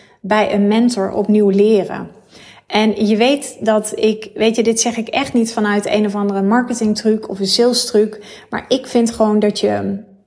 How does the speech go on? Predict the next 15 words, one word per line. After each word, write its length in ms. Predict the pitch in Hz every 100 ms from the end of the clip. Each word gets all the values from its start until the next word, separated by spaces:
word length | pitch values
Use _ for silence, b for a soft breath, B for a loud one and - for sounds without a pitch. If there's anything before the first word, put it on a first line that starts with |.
| _ _ _ -
als 340 | 208 202 -
ondernemer, 640 | 220 214 202 214 262 240
als 280 | - 240 240
je 100 | - - -
echt 240 | 277 277
een 100 | 233
groeiambitie 760 | 220 269 269 226 220 220 - 214
hebt, 460 | 196 196 - - b b b b _ _ _ _ _ _ _
je 160 | - 196
wilt 260 | 196 214 208
hoogwaardige 800 | 202 202 202 190 214 277 254
programma's, 600 | 220 - 196 - 214 214 214
wil 120 | 220
je 140 | 220
verkopen, 720 | 196 196 202 202 208 208 220